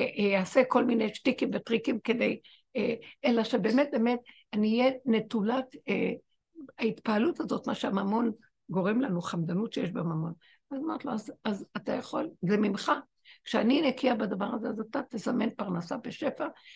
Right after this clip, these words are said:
בלי להתאמץ ובלי כלום." זאת אומרת, תתפסו מה אני מדבר, דוגמאות. אני לא אוהבת לדבר על עצמי, ואז הפעם הראשונה שאני מדברת, אני חושבת בשיעור. אבל תמצאו, תמצאו אתם את המקום הזה, שתחפשו כל דבר, עד שאתם מנפים, מנפים,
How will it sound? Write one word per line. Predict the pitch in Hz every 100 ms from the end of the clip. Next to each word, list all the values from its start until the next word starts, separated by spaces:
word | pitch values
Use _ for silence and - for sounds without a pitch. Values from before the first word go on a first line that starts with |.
| -
בלי | 202 220 269
להתאמץ | 254 - 196 202 202 180
ובלי | 156 180 170
כלום." | - -
זאת | -
אומרת, | 302 330 - _ _
תתפסו | 185 - 202 -
מה | 262
אני | -
מדבר, | - - 214
דוגמאות. | 196 185 196 196 160 - - 247
אני | 226
לא | 269
אוהבת | 359 -
לדבר | 269 220
על | 226
עצמי, | 220 - 262 233
ואז | 170 170
הפעם | 165 190 214
הראשונה | 226 - -
שאני | 262
מדברת, | 185 170 247 -
אני | 233
חושבת | 165 254 185
בשיעור. | 185 262 240 180 - - - _
אבל | - 208
תמצאו, | - 226 - - 339 339 359 - - -
תמצאו | 220 196 277 - _ - 302
אתם | 294 294
את | 302
המקום | 294 202 - 240
הזה, | 208 170 170 - - -
שתחפשו | 233 226 - - 370
כל | - 330
דבר, | 277 294 -
עד | 359 -
שאתם | 294 277
מנפים, | 285 226 - 381
מנפים, | 330 240 370